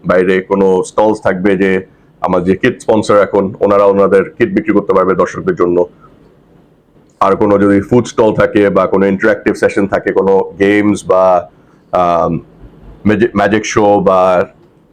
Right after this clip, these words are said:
সার্কাস শো, এটা আমরা চেষ্টা করছি দর্শকদের জন্য একটা ফ্যান জোন ক্রিয়েট করার জন্য, দর্শকরা মাঠে ফেরত এসে একটা, আহ, অ্যাটমসফিয়ার পায়, আম, সেফ এবং মানে হ্যাপি এনভায়রনমেন্ট পায়, যেন ওনারা একটু এনজয় করতে পারে,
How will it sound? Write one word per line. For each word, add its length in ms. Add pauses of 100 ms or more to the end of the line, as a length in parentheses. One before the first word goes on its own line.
(160)
সার্কাস 500
শো, 240
এটা 280
আমরা 260
চেষ্টা 220
করছি 320 (400)
দর্শকদের 380
জন্য 120
একটা 120
ফ্যান 240
জোন 160
ক্রিয়েট 200
করার 140
জন্য, 140
দর্শকরা 400 (280)
মাঠে 280
ফেরত 220
এসে 160
একটা, 460 (460)
আহ, 260
অ্যাটমসফিয়ার 560
পায়, 440 (220)
আম, 540 (320)
সেফ 320 (760)
এবং 540 (360)
মানে 180
হ্যাপি 340
এনভায়রনমেন্ট 420
পায়, 160
যেন 120
ওনারা 260
একটু 200
এনজয় 280
করতে 240
পারে, 420